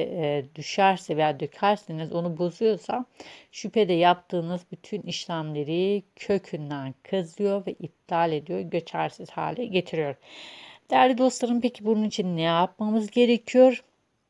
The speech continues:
Yuvanızı dağıtan, sevgilinizi elinizden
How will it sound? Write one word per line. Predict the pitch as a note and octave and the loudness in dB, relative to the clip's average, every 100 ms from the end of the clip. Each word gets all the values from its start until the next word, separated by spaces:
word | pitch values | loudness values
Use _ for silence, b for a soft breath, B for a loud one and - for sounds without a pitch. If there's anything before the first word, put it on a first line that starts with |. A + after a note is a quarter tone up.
| _ _ _ _ - | _ _ _ _ -8
Yuvanızı | F3 F3+ G3 G3 F3 F3 | 0 2 4 0 -2 2
dağıtan, | F#3+ F3+ F3 - G3+ A3+ C#4+ | 6 8 8 2 -2 -2 -4
sevgilinizi | - F#3 F3+ E3 E3 D3+ - | -4 0 0 0 -4 -6 -8
elinizden | F#3+ F#3 F3+ E3 D3+ C#3+ D3+ C#3+ | -6 -6 -4 -6 -8 -8 -8 -8